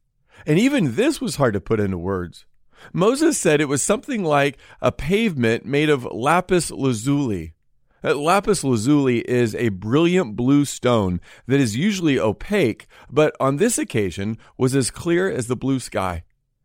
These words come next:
Maybe they don't say more about God's appearance because they never looked much higher than the bottom of God's feet. And they seem to have become most intimately acquainted with the floor,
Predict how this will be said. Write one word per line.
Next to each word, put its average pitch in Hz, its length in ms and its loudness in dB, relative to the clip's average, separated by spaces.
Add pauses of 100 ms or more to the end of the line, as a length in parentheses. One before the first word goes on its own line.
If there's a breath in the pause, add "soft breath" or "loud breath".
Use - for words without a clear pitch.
(160 soft breath)
Maybe 208 380 2
they 240 120 6
don't 170 200 2
say 160 220 2
more 139 380 4
about 135 320 2
God's 139 260 2
appearance 170 480 0
because 139 320 0
they 143 140 2
never 160 360 4
looked 160 300 -2
much 139 280 -2
higher 131 440 2
than 131 160 0
the 120 80 0
bottom 131 460 2
of 120 180 0
God's 151 320 -2
feet. 190 360 -10 (560 loud breath)
And 185 140 0
they 175 140 6
seem 226 300 0
to 208 100 4
have 165 120 0
become 143 420 0
most 143 300 0
intimately 208 540 0
acquainted 151 540 -2
with 120 160 -2
the 117 80 0
floor, 143 560 -2